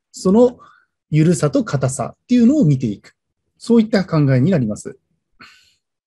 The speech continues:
まとめてしまいますと、えー、いわゆるハイドロリリースという分は、いわゆる組織を緩める。田中先生のご発表より筋出力を高めるというのもありますが、まあ、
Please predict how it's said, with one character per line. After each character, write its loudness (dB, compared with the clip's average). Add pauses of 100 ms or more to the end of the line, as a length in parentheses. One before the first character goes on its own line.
(720)
ま 0
と 0
め 2
て -2
し -2
ま 4
い 4
ま 4
す -10
と、 2 (360)
え 0
ー、 0
い 4
わ 2
ゆ 0
る 2
ハ 0
イ 4
ド 2
ロ 4
リ 2
リ 4
ー -2
ス -2
と -8
い 2
う -2
分 -2
は、 0
い -4
わ -8
ゆ 0
る 0
組 -6
織 -4
を 2
緩 2
め 2
る。 -8 (440)
田 -2
中 0
先 2
生 -2
の 2
ご 2
発 0
表 0
よ 2
り 0
筋 4
出 -8
力 -4
を 0
高 -4
め 2
る -4
と -4
い 2
う 0
の 0
も -2
あ -2
り -2
ま 0
す -10
が、 -4 (240)
ま 0
あ、 -10